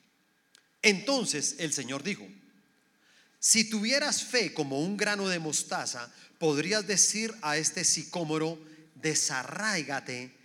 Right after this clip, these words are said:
y plántate en el mar', y os", ¿qué dice? ¿Qué haría el sicómoro? Obedecería. Si tuvieran, ¿qué?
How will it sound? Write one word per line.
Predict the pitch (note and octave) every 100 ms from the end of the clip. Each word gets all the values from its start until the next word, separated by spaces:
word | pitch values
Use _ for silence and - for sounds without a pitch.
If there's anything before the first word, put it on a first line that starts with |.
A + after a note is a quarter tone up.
| - _
y | G3 D#3+
plántate | - F3 G3+ G3+ G3+
en | F3+
el | D#3 C#3+
mar', | E3 A3 B3+ - - -
y | C#3+ C3+
os", | C3+ D#3 F#3 - - D#3+ - _ _ _ _ _ _
¿qué | E3
dice? | D#3 F3 A3 B3 - - - - - - - - - - - - - -
¿Qué | F3+
haría | G3+ A3 A3+
el |
sicómoro? | G3+ A3+ A#3+ C4+ D4 - - - _ _ _ - - - - - - -
Obedecería. | A#3+ A3+ G#3+ F#3 F#3+ F#3+ A3+
Si | F3+ A3
tuvieran, | G#3+ G3 A3+ A#3
¿qué? | A#3 G3 A2 -